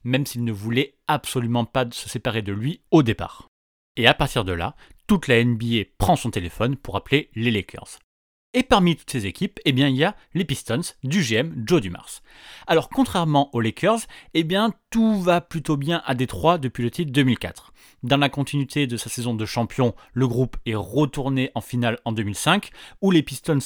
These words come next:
n'ont perdu qu'au match sept contre les Spurs. La saison suivante, en deux mille six, bon, même s'il y a eu le départ de Larry Brown, eh bien, le nouveau coach Flip Saunders, il a réussi à renouveler le style de cette équipe en donnant plus de liberté aux joueurs,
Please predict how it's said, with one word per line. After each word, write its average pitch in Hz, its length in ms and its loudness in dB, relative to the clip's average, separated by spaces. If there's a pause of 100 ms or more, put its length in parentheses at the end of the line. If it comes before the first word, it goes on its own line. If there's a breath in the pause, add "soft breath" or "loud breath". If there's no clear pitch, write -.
n'ont 156 300 0
perdu 135 400 -4 (180 soft breath)
qu'au 135 100 0
match 123 220 0
sept - 400 -2
contre 139 240 -6
les 104 60 -4
Spurs. - 420 -16 (480 soft breath)
La 123 80 0
saison 127 220 -2
suivante, 131 480 0
en 113 80 0
deux 117 100 2
mille 117 140 2
six, - 360 -4 (300 loud breath)
bon, 147 300 0
même 151 260 2
s'il 143 200 -2
y - 20 0
a 135 40 0
eu 139 40 0
le 135 100 -2
départ 127 480 0
de 110 180 -6
Larry 107 220 -2
Brown, 165 300 4 (220 loud breath)
eh 165 60 2
bien, 170 200 0
le 151 120 2
nouveau 175 360 4
coach - 400 -2
Flip 165 320 -4
Saunders, 135 540 -2 (260 loud breath)
il 165 180 2
a 156 80 0
réussi 180 520 -4
à 139 100 -2
renouveler 160 800 2 (180 soft breath)
le 135 120 -2
style 156 340 -4
de 131 80 -6
cette - 160 -6
équipe 143 440 -4
en 131 100 -2
donnant 131 280 0
plus 175 240 -6
de 147 100 -2
liberté 131 520 -2
aux 127 80 2
joueurs, 110 420 0